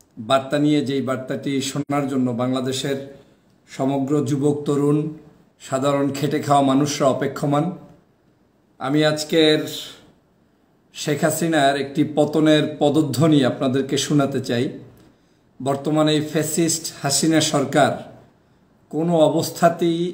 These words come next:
আগামীতে রাষ্ট্র ক্ষমতায় থাকতে পারবে না। তার একটি সিগন্যাল আজকে বাংলাদেশের জনগণ দেখেছে। মহান জাতীয় সংসদে অবৈধ এই ফ্যাসিস্ট হাসিনা সরকার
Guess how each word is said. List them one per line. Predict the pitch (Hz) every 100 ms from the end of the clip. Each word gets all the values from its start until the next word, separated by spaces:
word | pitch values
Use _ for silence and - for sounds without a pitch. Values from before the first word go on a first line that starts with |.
| -
আগামীতে | 139 139 151 156 156 - 160 156
রাষ্ট্র | 143 - - 147
ক্ষমতায় | 151 147 135 143 -
থাকতে | 139 131 - 143
পারবে | 135 123 120
না। | 135 156 185 - - _ _ _ _ _ -
তার | 143 151 156 156 156
একটি | 151 - - 165 156
সিগন্যাল | - 180 165 165 156 151 170
আজকে | 147 143 - - 160
বাংলাদেশের | 135 135 139 143 147 - 165 131
জনগণ | 139 143 147 139
দেখেছে। | 135 165 165 185 185 - - - _ _ _ -
মহান | 131 143 156 151
জাতীয় | 147 - 156 160
সংসদে | 156 160 147 - 170 135 120
অবৈধ | 120 151 156 156
এই | 139
ফ্যাসিস্ট | 135 - - 170 165 - - - _ _ _ _ -
হাসিনা | 135 165 165
সরকার | 151 156 139 -